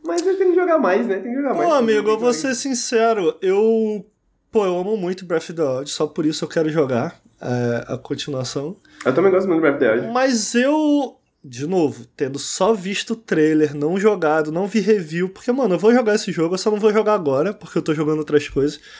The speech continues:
Speaker 2: Eu quero terminar o Jedi Survivor, que a gente vai falar sobre ele hoje, que eu tô amando cada minuto, e eu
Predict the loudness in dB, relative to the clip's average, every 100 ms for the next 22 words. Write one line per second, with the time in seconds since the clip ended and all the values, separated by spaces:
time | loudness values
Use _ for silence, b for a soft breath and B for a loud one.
0 | B B B 0 0 0 -2 -2 0 0
1 | 2 2 2 2 2 0 -2 -2 -2 -2
2 | -4 -6 -6 -4 -4 -2 -4 -2 -4 -4
3 | -4 -4 -4 -6 -4 -2 0 2 2 0
4 | -2 -4 0 2 2 0 -2 -4 -10 _
5 | _ -10